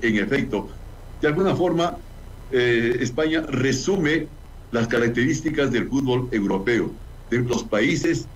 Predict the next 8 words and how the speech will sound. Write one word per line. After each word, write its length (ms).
que 100
allá 200
tienen, 440
eh, 380
fútbol 260
de 140
primerísimo 760
nivel. 380